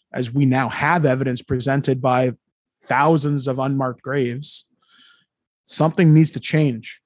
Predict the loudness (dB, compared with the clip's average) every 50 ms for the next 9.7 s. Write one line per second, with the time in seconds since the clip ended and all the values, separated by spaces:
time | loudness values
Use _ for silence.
0 | _ _ _ _ -4 -4 -4 -4 -6 -8 -8 -10 -10 -10 -12 -14 -16 -18 -18 -20
1 | _ _ _ _ _ -8 -6 -6 -6 -6 -2 0 0 0 0 -2 _ _ -14 -14
2 | -14 -16 _ _ _ _ _ _ _ _ _ -6 -6 -6 -6 -6 _ _ _ _
3 | _ _ _ _ _ _ _ _ _ _ _ _ _ _ _ _ _ _ _ _
4 | _ _ _ 0 2 2 2 4 4 4 4 6 4 4 2 2 -2 -2 -2 -2
5 | -2 -2 -2 -2 -4 -4 -2 0 2 2 0 -2 -4 -6 -2 -2 -2 -2 -2 -4
6 | -8 -14 _ _ _ _ _ _ _ _ _ -8 -6 -2 0 2 2 4 2 2
7 | 0 2 2 2 2 2 0 -4 -6 -6 -4 -2 -2 -2 -2 -4 -8 -8 -8 -6
8 | -6 -6 -8 -10 -10 -8 -10 -8 -6 -8 -8 -2 2 6 6 8 8 8 6 4
9 | 4 2 0 -2 -2 -2 -2 0 0 0 0 -2 -4